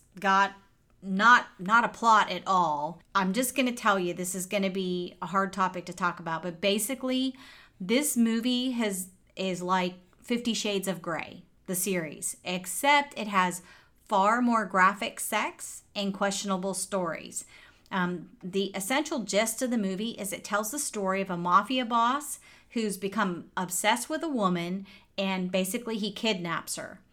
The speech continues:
And he tells her that she has to stay with him for three hundred sixty-five days.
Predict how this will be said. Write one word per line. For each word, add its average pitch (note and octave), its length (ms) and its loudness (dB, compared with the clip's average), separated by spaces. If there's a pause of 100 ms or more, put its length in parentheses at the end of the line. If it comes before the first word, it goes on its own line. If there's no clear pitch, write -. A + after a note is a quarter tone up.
(340)
And F3+ 100 -2
he F3 120 -4
tells F4+ 340 4
her F3+ 240 0
that F3+ 160 -6
she G#3 220 -2
has F3+ 180 -2
to E3+ 80 -6
stay G3+ 320 -2
with D4+ 180 -4
him A3+ 240 0
for A3 120 -8
three F3+ 220 -4
hundred F3 260 -4
sixty-five F3 580 -6
days. - 480 -6